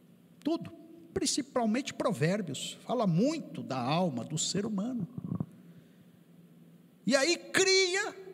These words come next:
esse ser incompetente do ponto de vista emocional. Nós congelamos a nossa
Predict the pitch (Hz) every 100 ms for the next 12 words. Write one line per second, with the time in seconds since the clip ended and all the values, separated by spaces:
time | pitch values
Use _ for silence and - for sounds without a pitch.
0 | - - - - - - - 294 - 285
1 | - 294 320 359 - 349 339 - 349 -
2 | 254 294 277 254 214 - 269 269 254 208
3 | 254 - 254 277 - 294 269 240 277 240
4 | 123 - - - - - - - - -
5 | - - - - - - - - - -
6 | - - - - - - - - - -
7 | - - - - - - 143 214 277 -
8 | - - - 320 247 277 240 262 330 320
9 | 202 202 196 233 196 - - 180 165 135
10 | 110